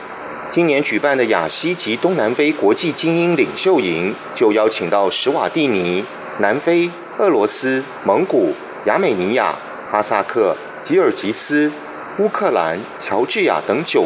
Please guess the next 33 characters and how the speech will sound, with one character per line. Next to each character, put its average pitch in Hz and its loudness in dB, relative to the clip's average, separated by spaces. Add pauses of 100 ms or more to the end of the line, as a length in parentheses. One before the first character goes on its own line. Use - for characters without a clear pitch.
国 90 2
二 190 2
十 143 0
二 127 2
名 95 0
青 190 -2
年 82 0
参 92 -2
与， 95 -2 (640)
并 127 2
于 110 0
八 117 0
号 120 2
举 107 -2
行 101 -4
成 107 -2
果 120 2
发 131 0
表 92 2
暨 107 -6
结 95 0
训 170 -2
典 85 0
礼。 87 0 (640)
这 226 0
项 165 0
工 151 2
作 151 2
的 117 2
主 90 -2
要 123 2
目 143 2
的 95 0